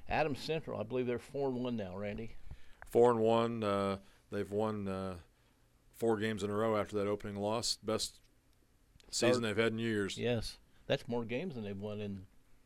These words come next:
Speaker 1: in years, basically. So, congratulations.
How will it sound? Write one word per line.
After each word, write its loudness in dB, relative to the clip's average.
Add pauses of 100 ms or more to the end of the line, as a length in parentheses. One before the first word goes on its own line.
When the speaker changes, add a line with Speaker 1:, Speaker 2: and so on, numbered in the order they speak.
(760)
Speaker 1:
in -2
years, -2
basically. 0 (100)
So, -2
congratulations. -2